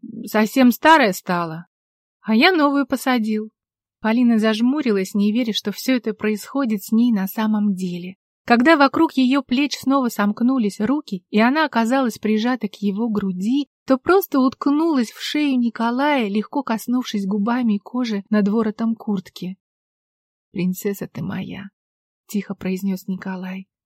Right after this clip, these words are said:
«Шахерезада?» Полина закусила губу, чтобы не рассмеяться. Ей было ужасно стыдно, что она испытывает подобные чувства, ведь опасность существовала на самом деле и не могла никуда исчезнуть.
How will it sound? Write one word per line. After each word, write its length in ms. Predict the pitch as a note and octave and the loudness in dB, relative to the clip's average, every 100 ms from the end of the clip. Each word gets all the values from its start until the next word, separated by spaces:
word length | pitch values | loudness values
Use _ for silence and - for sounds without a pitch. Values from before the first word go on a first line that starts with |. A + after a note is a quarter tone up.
| _ _ _ _ _ | _ _ _ _ _
«Шахерезада?» 1200 | _ - - A3 - A#3 A#3 A3+ A#3+ C#4 A#3 F#3 G#3 _ _ _ _ _ _ _ _ _ | _ -16 -10 -10 -8 -8 -8 -6 -6 -4 -6 -8 -12 _ _ _ _ _ _ _ _ _
Полина 400 | - G3+ G3+ G3 | -2 0 2 2
закусила 600 | F3+ F#3 G3 - G3+ F#3 | 0 -2 -4 -2 -2 -2
губу, 540 | F3 F#3+ F3+ G3 C#4 D4 | -4 -6 -6 -4 -4 -4
чтобы 380 | - - G#3 G#3+ | -8 -2 0 0
не 100 | G#3 | -2
рассмеяться. 800 | A3 - A#3 G#3+ F#3+ - - G3+ _ - | -2 -4 -2 -2 -4 -10 -18 -20 _ 0
Ей 220 | G#3 C4 | 2 4
было 340 | A#3 C#4 B3+ | 2 0 0
ужасно 520 | B3+ B3+ F4+ - C4+ | 0 0 -2 -2 -4
стыдно, 500 | C4+ - E4+ F4 C#4 | -4 0 2 2 0
что 240 | B3+ - B3+ | 0 2 2
она 260 | D4 D#4 | 4 4
испытывает 720 | C4 - - D4+ C4 A3 A3+ - | 2 0 0 2 2 2 0 2
подобные 560 | A3 A3 A#3 G#3 G3+ | 2 4 2 2 0
чувства, 560 | F#3+ - D4+ - G#3 F#3+ _ | 0 0 -2 -2 -4 -6 _
ведь 220 | G3 G3 | -6 -2
опасность 540 | A#3+ - D4+ - B3+ - | -2 0 0 0 -4 -4
существовала 720 | G#3+ - - A#3+ A#3 C4+ C4+ | -6 -6 -2 0 2 2 2
на 160 | A3 A3 | 2 0
самом 500 | - B3 A3+ G3 F3 | 2 4 4 2 0
деле 340 | G#3 C4+ A#3+ | 0 2 2
и 80 | G3 | 2
не 140 | F#3+ | 4
могла 340 | G3 G#3 G#3 D4 | 4 2 2 0
никуда 420 | D4 - A#3 B3+ | -2 -2 0 0
исчезнуть. 680 | A#3+ - B3 A3 F#3+ F3+ F#3 | -2 -2 0 2 0 -4 -8